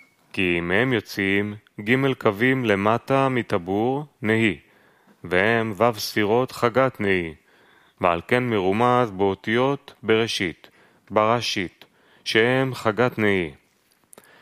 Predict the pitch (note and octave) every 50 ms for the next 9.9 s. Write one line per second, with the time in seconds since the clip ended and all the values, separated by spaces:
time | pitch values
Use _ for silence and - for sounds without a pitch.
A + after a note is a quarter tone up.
0 | - - _ _ - - _ - _ - - G#2 G2 G#2 A2+ A#2+ A#2+ A2+ G#2+ -
1 | F#2+ E2+ - - D#2+ D2+ - - _ _ _ _ _ - _ _ _ _ _ _
2 | _ _ _ _ _ _ _ _ _ - - - - - - _ - - A#2+ A2+
3 | - - E3 E3+ F3 E3+ - - B2 A#2+ G#2 F#2+ A2+ A#2+ C3 D3 D#3 E3 E3 D3
4 | - - G#2+ G#2+ - - - G#2+ G#2+ - - - C#3+ D3 C#3 C3+ A#2 G#2 - -
5 | G#2+ - - - C#3 C#3 C3 A#2 A2 A2 A2 A2 - - - - A2+ A2 - -
6 | - A#2+ A#2+ A#2+ - - A#2 A2 G2 F#2 F#2 E2+ D2+ C#2 C2 C2+ - _ _ _
7 | _ _ _ _ _ _ _ _ - A#2 - - D3 D3 C#3 C3 B2+ A2+ - -
8 | A#2+ A2+ A#2+ B2+ C#3 C#3+ D3 D3 - - _ _ _ _ - G#2 - - G2+ -
9 | - B2 B2 B2 A#2 - A2+ G#2+ G#2 G2+ G2 G2+ G2 F2+ F#2 E2 D2+